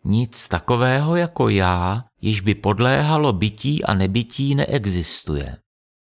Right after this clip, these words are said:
A když pocit ega ve skutečnosti neexistuje, jak je možné ho posuzovat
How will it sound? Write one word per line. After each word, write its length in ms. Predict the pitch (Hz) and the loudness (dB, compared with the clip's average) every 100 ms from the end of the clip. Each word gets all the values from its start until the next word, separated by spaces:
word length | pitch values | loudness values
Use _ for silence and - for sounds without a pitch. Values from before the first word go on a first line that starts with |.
| _ _ _ _ _ _ - | _ _ _ _ _ _ -2
A 80 | |
když 280 | 98 113 147 | 0 2 0
pocit 480 | - 185 - 120 - | 0 -2 0 -2 0
ega 280 | 120 156 139 | -4 0 0
ve 120 | 104 | 0
skutečnosti 840 | - - 110 113 117 110 - - | -2 -4 -4 -2 0 0 -2 0
neexistuje, 1160 | 92 87 160 147 110 92 - - 92 90 82 - _ _ | 0 2 0 0 -2 -2 -4 -4 0 0 0 -4 _ _
jak 200 | 80 - | -10 -2
je 100 | 143 | 0
možné 540 | 147 107 87 101 92 127 | 2 2 2 2 4 2
ho 120 | 131 | 0
posuzovat 880 | - 98 - 104 87 90 92 113 | 0 -2 0 0 2 2 2 -2